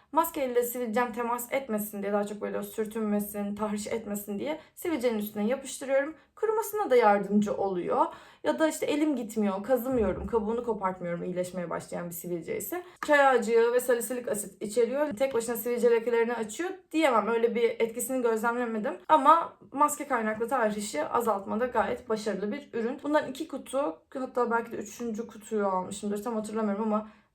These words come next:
bir kutudan fazlasını kullandım ben bu üründe. Aa, sırada çok az kaldı aslında. Bu da bitmedi ama Wet n Wild'ın Impossible makyaj bazı çok beğendim. Çok çok beğendim. Şu an hatta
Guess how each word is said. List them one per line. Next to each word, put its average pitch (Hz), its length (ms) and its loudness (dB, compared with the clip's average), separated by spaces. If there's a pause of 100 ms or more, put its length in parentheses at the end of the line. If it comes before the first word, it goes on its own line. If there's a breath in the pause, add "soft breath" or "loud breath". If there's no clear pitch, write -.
bir 226 160 -4
kutudan 220 360 2
fazlasını 214 480 0
kullandım 190 500 -2
ben 208 300 -4
bu 214 200 -6
üründe. 185 460 -6 (260)
Aa, 185 260 4
sırada 208 640 4 (260 loud breath)
çok 359 180 -4
az 320 180 6
kaldı 285 260 2
aslında. 233 360 2
Bu 262 100 0
da 240 100 8
bitmedi 202 340 -2
ama 214 260 2
Wet 233 180 0
n 226 60 -2
Wild'ın 220 480 0
Impossible 214 540 -2 (340)
makyaj 208 540 0
bazı 190 380 -2 (240 loud breath)
çok 269 240 -8
beğendim. 170 540 0
Çok 262 280 -2
çok 262 240 -4
beğendim. 262 360 2
Şu - 140 -2
an 285 140 0
hatta 285 340 -6